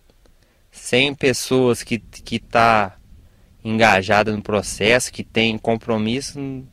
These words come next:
você desiste de criar ovino. Primeiramente é isso. E outra é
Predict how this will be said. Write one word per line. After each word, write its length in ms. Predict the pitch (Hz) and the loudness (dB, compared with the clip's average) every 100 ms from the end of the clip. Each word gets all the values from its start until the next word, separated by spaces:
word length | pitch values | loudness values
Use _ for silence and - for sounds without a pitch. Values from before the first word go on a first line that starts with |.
| - - - - - _ _ _ | -20 -20 -20 -20 -20 _ _ _
você 280 | - - 117 | -12 -4 -4
desiste 420 | 123 123 127 - | -4 -2 -2 -4
de 60 | - | -8
criar 300 | 110 104 104 | 0 2 2
ovino. 340 | 92 90 90 - _ _ _ _ - | -2 -12 -16 -20 _ _ _ _ -12
Primeiramente 760 | 143 151 135 147 135 123 135 - | -6 2 4 6 4 2 0 -2
é 80 | 143 | -2
isso. 400 | 98 98 - - | -4 -8 -12 -16
E 180 | - 127 | -4 0
outra 320 | 139 160 180 | 4 4 6
é 640 | 180 175 170 180 180 170 | 6 6 4 2 2 0